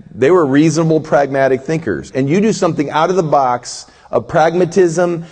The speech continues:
and, and logical reasoning, and people get shaky because everybody believes that God must be logical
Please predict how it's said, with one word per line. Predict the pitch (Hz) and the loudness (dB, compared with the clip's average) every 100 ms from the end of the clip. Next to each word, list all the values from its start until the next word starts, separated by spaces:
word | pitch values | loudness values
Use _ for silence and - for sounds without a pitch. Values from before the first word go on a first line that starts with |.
| - | -12
and, | - 135 135 | -2 -2 0
and | 135 127 | 0 2
logical | 123 139 147 147 151 143 | 2 4 2 -2 -4 -2
reasoning, | 131 165 175 123 107 110 | 0 2 2 2 0 0
and | 113 110 | -2 -2
people | 156 135 135 | -2 -2 0
get | 127 135 | 0 -2
shaky | - 156 156 113 | 0 -2 0 -4
because | 117 123 - | -2 -2 -2
everybody | 160 170 196 160 147 | 0 2 2 2 2
believes | 139 135 147 113 101 - - | 0 0 0 0 -4 -10 -4
that | 131 | -2
God | 120 131 131 | 2 2 2
must | 123 151 151 | 0 -4 -4
be | 123 | -4
logical | 123 107 98 107 101 123 - | -2 0 -2 -4 -6 -8 -10